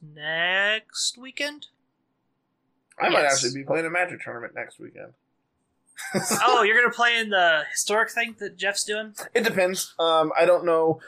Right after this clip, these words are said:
Speaker 2: I'm starting a new job next week, so I am unsure what my schedule is gonna be for the foreseeable future.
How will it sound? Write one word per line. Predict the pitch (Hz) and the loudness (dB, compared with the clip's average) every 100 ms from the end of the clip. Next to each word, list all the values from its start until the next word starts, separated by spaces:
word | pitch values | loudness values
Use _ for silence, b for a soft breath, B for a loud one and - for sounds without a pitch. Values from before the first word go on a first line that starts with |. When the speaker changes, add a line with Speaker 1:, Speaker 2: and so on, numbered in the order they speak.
| B | B
Speaker 2:
I'm | 165 | -2
starting | 170 190 175 | 2 2 2
a | 156 | 2
new | 156 | 0
job | 135 135 127 127 | 2 2 2 0
next | 117 - - | -4 -4 -8
week, | 113 - _ _ _ _ - | -12 -14 _ _ _ _ -8
so | - 123 117 113 - | 0 2 4 2 0
I | 123 | -2
am | 123 - | -2 -2
unsure | 127 - 127 120 | -2 -2 0 0
what | 117 120 131 | -2 -2 -2
my | 120 | -2
schedule | 113 - 117 104 | -4 -2 -2 -2
is | 107 | -4
gonna | 120 113 | -6 -6
be | 110 107 | -6 -6
for | 110 107 104 _ - | -4 -4 -4 _ -6
the | 110 | -6
foreseeable | 107 113 123 117 110 | -4 -4 -2 -4 -4
future. | - 120 123 135 | -10 -6 -2 -4